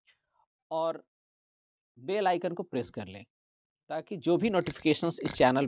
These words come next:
पे अपलोड किया जाए वो आप तक पहुंच सके। ये चैनल आपके बोर्ड एग्जाम्स के लिए बहुत ही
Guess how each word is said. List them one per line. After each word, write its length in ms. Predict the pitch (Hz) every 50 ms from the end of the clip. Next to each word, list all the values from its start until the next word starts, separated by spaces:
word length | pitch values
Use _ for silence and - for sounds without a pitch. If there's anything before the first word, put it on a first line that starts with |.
| - -
पे 120 | 143 135 - - _ _ _
अपलोड 320 | - _ _ 135 135 131 -
किया 160 | - 127 123 113
जाए 200 | 123 151 202 262 262 _ _ _ _ _ _ _ _ _ _ _
वो 80 | - 147
आप 180 | 147 123 - -
तक 140 | - - -
पहुंच 220 | - 104 110 104 92
सके। 300 | - 98 95 - 95 - _ _ _ _ _ _ _ _ _ _ _ - _ _ _ _ _ _ _ _ _ _ _ _ _ _ _ _ _ _ _ _ _ _ _ _ _ _ _ _ _ _ 135
ये 160 | 175 226 254
चैनल 400 | 254 - 233 208 214 233 240 208
आपके 300 | 180 175 170 - - 190
बोर्ड 280 | 143 143 190 214 196 180
एग्जाम्स 360 | 160 147 151 143 147 143 -
के 100 | - 196
लिए 100 | 220 190 117
बहुत 360 | 123 117 - 190 185 180 - 220
ही 140 | 220 185